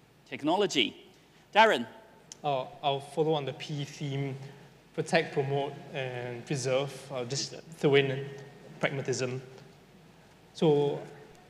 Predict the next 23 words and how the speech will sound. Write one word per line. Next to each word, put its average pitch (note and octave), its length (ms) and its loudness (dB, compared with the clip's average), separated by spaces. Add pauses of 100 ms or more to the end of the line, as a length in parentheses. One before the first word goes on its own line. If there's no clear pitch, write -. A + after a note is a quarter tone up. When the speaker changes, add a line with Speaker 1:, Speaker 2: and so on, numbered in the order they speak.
(120)
Speaker 2:
I, E3+ 60 6
I E3+ 440 2 (640)
think A3+ 220 2 (720)
if E3+ 100 4
you G#3 60 4
take A3+ 160 0
a - 20 -2
step D#3+ 240 0
back, D3+ 140 0
we're C#3+ 100 -2
actually C#3 280 -2
still D#3+ 440 0
a - 60 -6
super - 440 -2
young A#2+ 460 0 (1200)
industry B2+ 800 -2 (180)
that C#3 240 0
is - 720 -2 (920)
constantly F3+ 420 4
changing. C#3+ 720 0
It's B2 140 -4
so E3 180 2
dynamic. B2 560 -4